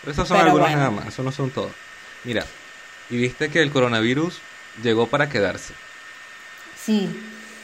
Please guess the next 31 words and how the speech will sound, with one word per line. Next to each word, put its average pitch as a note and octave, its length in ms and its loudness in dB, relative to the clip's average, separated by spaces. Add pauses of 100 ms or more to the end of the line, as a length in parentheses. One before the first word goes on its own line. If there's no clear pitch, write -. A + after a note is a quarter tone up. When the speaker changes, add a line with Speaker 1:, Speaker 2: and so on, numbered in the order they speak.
(280)
Speaker 2:
sí, A3+ 160 0
qué G3+ 120 2
locura, G3 420 4
¿no? A3+ 160 0 (1200)
Qué G3+ 100 2
locura A#3+ 420 4
Speaker 1:
Sí, - 60 4
Speaker 2:
todo A3+ 100 6
esto. A3+ 160 10
Speaker 1:
ahora, C3 420 6 (2000)
ahora A2+ 280 6
el - 60 8
Speaker 2:
¿Cuál - 0 -
es? - 20 8 (120)
Speaker 1:
coronavirus C3+ 480 2 (420)
Speaker 2:
Sí. E3+ 280 -2 (420)
Speaker 1:
vinieron C#3 560 -2
y A#2+ 200 2
va A2+ 160 0
a A#2 40 -2
ser B2+ 160 0
algo B2+ 200 2
así C3+ 180 -2
como C3 260 0
que G#2 300 0
una A2+ 160 -2
enfermedad A2 600 0
que A#2+ 80 -2
va G#2+ 100 4
a - 20 -2
estar B2 280 0